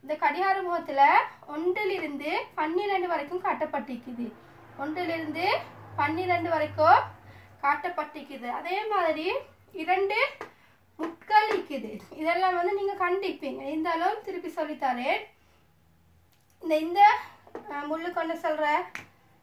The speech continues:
இந்த பச்சை குறியீட்டுல காட்டப்பட்டிருக்கிற இந்த முள்ளுக்கு வந்து சொல்றது மணித்தியால முள்.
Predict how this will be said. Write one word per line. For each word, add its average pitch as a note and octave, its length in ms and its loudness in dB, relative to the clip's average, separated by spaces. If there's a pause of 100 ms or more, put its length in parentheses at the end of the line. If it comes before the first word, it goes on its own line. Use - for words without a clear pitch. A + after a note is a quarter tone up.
(140)
இந்த D4+ 120 -12 (100)
பச்சை D#4 360 -2
குறியீட்டுல F4+ 420 -2
காட்டப்பட்டிருக்கிற E4 560 -2
இந்த E4 200 0
முள்ளுக்கு E4 360 -4
வந்து D4 320 -8
சொல்றது C#4+ 420 -4 (1500)
மணித்தியால F4 760 2
முள். C4+ 180 -2